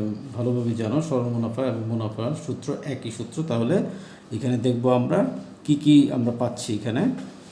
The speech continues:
এ, আয়ের মানটা বের করার জন্য। এখানে মুনাফার হার আছে পাঁচ পার্সেন্ট, আহ, পি, আসল পি আছে তিন হাজার টাকা এবং সময় তিন বছর। আমরা এইগুলি যা আছে এগুলি লিখে তারপরে আয় সমান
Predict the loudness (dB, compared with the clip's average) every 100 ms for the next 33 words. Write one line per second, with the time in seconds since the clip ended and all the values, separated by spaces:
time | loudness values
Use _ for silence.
0 | -20 -20 -20 -14 -8 -6 -2 2 6 6
1 | 6 2 2 0 0 0 -2 -2 -4 -4
2 | -4 -2 0 2 0 0 -2 0 0 0
3 | -2 -4 -4 -6 -8 -2 -2 -2 -6 -12
4 | -20 -18 -10 -4 -4 -4 -8 -6 -2 -2
5 | -4 -14 -12 -6 -4 -2 -2 -2 -2 0
6 | 2 2 -2 -2 0 0 0 -2 0 2
7 | 0 0 0 0 -4 -10 -16 -20 -20 -20
8 | -20 -20 -20 -8 2 4 4 2 0 2
9 | 4 4 4 4 4 4 2 2 2 2
10 | 2 2 4 4 2 -2 -2 2 4 4
11 | 2 2 2